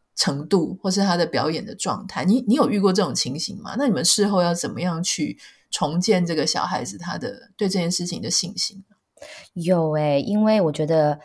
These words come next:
Speaker 2: 很多小朋友他自己在练习的时候是很 OK 的，但是一到台上就会有这种，呃，有点恐慌，或者是有一点我们叫 stage fright，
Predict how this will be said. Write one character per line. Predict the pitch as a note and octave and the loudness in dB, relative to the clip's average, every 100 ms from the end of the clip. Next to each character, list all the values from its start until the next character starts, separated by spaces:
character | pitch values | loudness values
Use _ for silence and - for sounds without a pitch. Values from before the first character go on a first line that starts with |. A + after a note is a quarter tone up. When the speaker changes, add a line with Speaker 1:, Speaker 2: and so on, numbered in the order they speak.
| _ | _
Speaker 2:
很 | - | -4
多 | E3 A3 | 2 4
小 | E3 | 6
朋 | D3 D3 D#3 | 4 2 4
友 | D#3 C#3+ | 6 6
他 | D#3+ D#3 | 4 -2
自 | F#3 | -2
己 | C#3+ | -2
在 | C#3 D3+ | 2 2
练 | G3 F3 | 4 2
习 | E3+ | 4
的 | D3+ | 2
时 | - D3 | 2 -2
候 | C#3+ D3+ - - _ - | 6 6 6 0 _ -6
是 | - | 0
很 | G#3+ D#3+ C3+ - _ _ | 2 2 0 -4 _ _
OK | - A#3+ A#3 | 6 6 6
的， | A3+ F#3 - - _ _ _ _ | 4 4 2 -20 _ _ _ _
但 | - C4 | 4 4
是 | C4+ | 6
一 | B3+ A3+ | 4 4
到 | A3+ A#3+ | 2 0
台 | - E3+ | 2 0
上 | F#3 B3 G3 - - _ - | 2 4 4 2 -10 _ 0
就 | A#3 | 2
会 | A3+ A3 | 4 4
有 | F3+ D#3+ C#3 | 6 6 6
这 | C3+ | 4
种， | D#3+ C#3+ B2+ - - _ _ | 2 2 0 -4 -12 _ _
呃， | F3 D3 B2+ - | 0 4 4 4
有 | F#3 | 4
点 | F#3+ F3 | 4 2
恐 | - C#3+ | 2 0
慌， | C#3 E3 D#3 E3 | 4 4 4 6
或 | F#3 | 4
者 | D3 | 4
是 | C3+ - D3+ - - - | 0 0 -2 -2 -8 -12
有 | - | -2
一 | D#3+ | 0
点 | D#3 C#3 | 2 2
我 | D3 | 0
们 | D#3 | 0
叫 | E3+ D#3 | 2 2
stage | D3+ - F3 F#3 | 2 4 4 4
fright， | - - - - | 0 0 0 -8